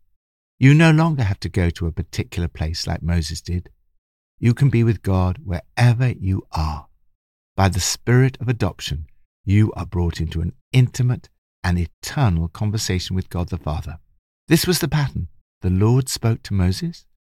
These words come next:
so Moses told the Israelites. The Israelites did everything just as the Lord commanded Moses. The Israelites' whole way of life was built upon obedience to what God had said to Moses in the place of intimacy. Your intimacy with God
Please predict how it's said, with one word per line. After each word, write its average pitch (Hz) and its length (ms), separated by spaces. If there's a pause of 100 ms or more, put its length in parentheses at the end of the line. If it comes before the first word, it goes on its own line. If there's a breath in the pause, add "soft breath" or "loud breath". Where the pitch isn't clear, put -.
so 87 220
Moses 104 580
told 110 280
the 113 140
Israelites. 80 520
The - 180
Israelites 104 480
did 123 240
everything 123 500
just 104 300
as 107 140
the 113 80
Lord 107 240
commanded 107 360
Moses. 95 480 (420)
The 143 100
Israelites' 123 420
whole 151 420
way 147 160
of 131 120
life 90 260 (260)
was 110 140
built 117 260
upon 95 320
obedience 127 760 (200)
to 95 80
what 95 280
God 117 240
had 127 120
said 101 260
to 110 60
Moses 90 440
in 85 100
the 82 80
place - 380
of - 100
intimacy. 82 600 (640)
Your 151 320
intimacy 87 480
with 82 180
God 80 380